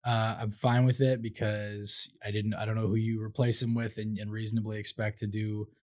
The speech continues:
much better. But I, I can understand people who s-, who look at me and say,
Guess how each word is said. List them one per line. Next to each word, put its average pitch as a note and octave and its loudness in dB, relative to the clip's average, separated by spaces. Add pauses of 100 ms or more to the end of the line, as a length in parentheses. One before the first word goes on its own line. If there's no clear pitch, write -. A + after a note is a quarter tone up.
(340)
much A2 2
better. C#3+ 4
But A2 -4
I, A2 -2
I A2+ -2
can A#2+ 0
understand A#2 0
people G#2+ -4
who A2 -4
s-, - 4
who A2 -6
look A2 -2
at G#2 -4
me A2 -2
and G#2 -4
say, G#2 -2